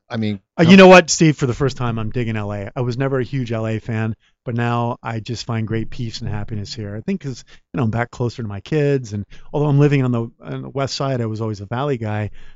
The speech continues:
Speaker 2: Uh, so it's a ver-, very different, um, different perspective, I guess.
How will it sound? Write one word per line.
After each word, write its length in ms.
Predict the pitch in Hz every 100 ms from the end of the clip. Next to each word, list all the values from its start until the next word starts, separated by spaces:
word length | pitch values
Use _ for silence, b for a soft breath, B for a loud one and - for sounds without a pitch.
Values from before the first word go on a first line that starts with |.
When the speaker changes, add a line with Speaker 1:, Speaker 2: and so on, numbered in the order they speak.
| _ 139
Speaker 2:
Uh, 180 | 127
so 220 | 127 143 123
it's 160 | -
a 80 | 127
ver-, 240 | 117 139 151
very 220 | 131 127
different, 420 | 139 - 127 120 139
um, 640 | 117 110 110 104 107 113 _ _ _ _
different 260 | 175 190 170
perspective, 600 | 160 - 156 - 117 107 _ _
I 80 | -
guess. 380 | 123 131 - -